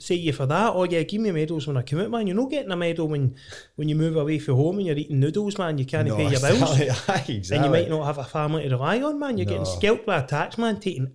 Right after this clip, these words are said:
Speaker 1: everything off you and just
Speaker 2: Oof.
Speaker 1: leaving you in the street.
Speaker 2: Definitely,
Speaker 1: No.
Speaker 2: mate. Aye.
Speaker 1: It,
Speaker 2: Aye,
Speaker 1: it's
Speaker 2: it's
Speaker 1: mad.
Speaker 2: crazy.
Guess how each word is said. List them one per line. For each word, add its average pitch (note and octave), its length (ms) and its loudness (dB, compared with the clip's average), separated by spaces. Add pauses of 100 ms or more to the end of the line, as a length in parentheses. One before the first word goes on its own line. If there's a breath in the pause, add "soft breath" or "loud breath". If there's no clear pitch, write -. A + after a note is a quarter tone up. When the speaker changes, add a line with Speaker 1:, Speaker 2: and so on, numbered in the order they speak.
Speaker 1:
everything D#3+ 400 0
off D#3 280 0
you A3+ 100 -2
and E3+ 120 -2
just C#3+ 120 0
Speaker 2:
Oof. - 60 2
Speaker 1:
leaving C#3+ 240 0
you C#3+ 80 -2
in C#3 60 -2
the C#3 80 0
street. - 500 -6
Speaker 2:
Definitely, G#2+ 600 -4
Speaker 1:
No. - 60 -4
Speaker 2:
mate. F#2 280 -4
Aye. G2+ 340 -6 (300)
Speaker 1:
It, G2+ 180 -8
Speaker 2:
Aye, A2 160 -4
Speaker 1:
it's G#2 180 -4
Speaker 2:
it's - 40 -6
Speaker 1:
mad. - 80 -4
Speaker 2:
crazy. B2 400 0